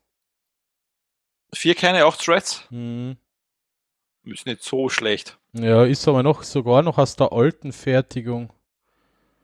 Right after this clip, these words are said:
Speaker 2: Vierzehn Nanometer Fertigung, also es ist ein zweitausendachtzehner Prozessormodell.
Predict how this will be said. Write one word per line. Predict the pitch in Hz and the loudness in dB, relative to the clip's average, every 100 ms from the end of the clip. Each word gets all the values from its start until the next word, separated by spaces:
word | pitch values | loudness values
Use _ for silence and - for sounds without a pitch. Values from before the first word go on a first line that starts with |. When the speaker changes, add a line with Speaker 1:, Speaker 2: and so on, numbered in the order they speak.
| _ _ _ _ _ _ | _ _ _ _ _ _
Speaker 2:
Vierzehn | - - 156 - 139 | -4 0 0 0 2
Nanometer | 131 156 151 139 - | 4 4 2 2 2
Fertigung, | 120 135 127 135 127 127 | 2 4 4 2 -2 -2
also | 120 - 131 | -4 -2 -2
es | 127 | -4
ist | 143 147 | -4 -4
ein | |
zweitausendachtzehner | - 147 139 131 143 - 185 - - 170 | 0 2 2 2 0 4 4 4 0 0
Prozessormodell. | 139 139 - 139 123 123 123 117 113 | 2 -2 0 0 0 -2 2 2 2